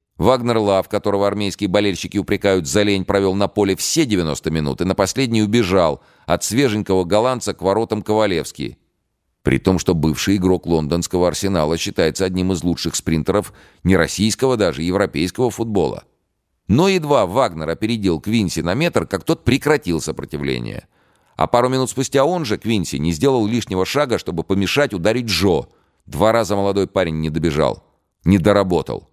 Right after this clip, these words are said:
и получите два гола. На восемьдесят восьмой минуте финала с поля выгнали Моцарта. С трибуны красная карточка сначала показалась непонятной. А после того, как уход бразильца повлек за собой черную дыру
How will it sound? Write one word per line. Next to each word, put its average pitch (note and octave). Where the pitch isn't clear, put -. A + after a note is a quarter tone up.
и A2
получите A#2+
два A2+
гола. E2+
На D2+
восемьдесят G#2
восьмой G#2
минуте G#2
финала G2
с -
поля G2+
выгнали F2
Моцарта. E2+
С -
трибуны G#2
красная E2+
карточка -
сначала E2+
показалась D#2+
непонятной. F2
А D2
после G2
того, G#2+
как F#2
уход G#2
бразильца F2+
повлек E2+
за D#2
собой F2+
черную E2
дыру A2+